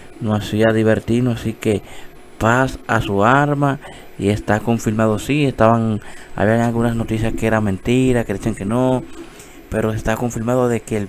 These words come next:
viejo Lopo falleció del, eh, él estaba padeciendo, padeciendo de cáncer de,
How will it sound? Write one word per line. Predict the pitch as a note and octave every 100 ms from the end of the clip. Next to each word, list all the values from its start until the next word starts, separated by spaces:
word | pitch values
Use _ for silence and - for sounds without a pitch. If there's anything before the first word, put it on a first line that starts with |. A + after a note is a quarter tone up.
| -
viejo | G#2+ B2+ B2+
Lopo | A2+ C3+ - B2+ - - - - -
falleció | - A#2+ A#2 G#2+ G#2+ - A2 B2+ D3+ D3+ -
del, | A2 G2 - -
eh, | G#2+ G#2+ G#2 G2
él |
estaba | G2 A2+ A#2+
padeciendo, | A#2+ A#2+ A2 A#2 A#2 - - - -
padeciendo | A#2 A#2 A2+ - B2 B2 A2
de | F#2+
cáncer | G2 A#2 A#2 A2+ G2+
de, | G2+ F#2+